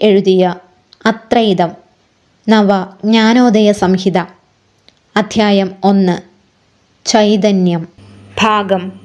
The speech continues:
പതിനെട്ട്. ചൈതന്യരാഹിത്യം ഊഷരജീവിതം. വായു കൂടാതെ, ശബ്ദം കേൾക്കാനോ പ്രകാശം കൂടാതെ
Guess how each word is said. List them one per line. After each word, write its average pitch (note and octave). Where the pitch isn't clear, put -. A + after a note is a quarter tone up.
പതിനെട്ട്. G#3
ചൈതന്യരാഹിത്യം A3+
ഊഷരജീവിതം. F3+
വായു B3+
കൂടാതെ, F#3+
ശബ്ദം B3+
കേൾക്കാനോ F3
പ്രകാശം A3+
കൂടാതെ F3+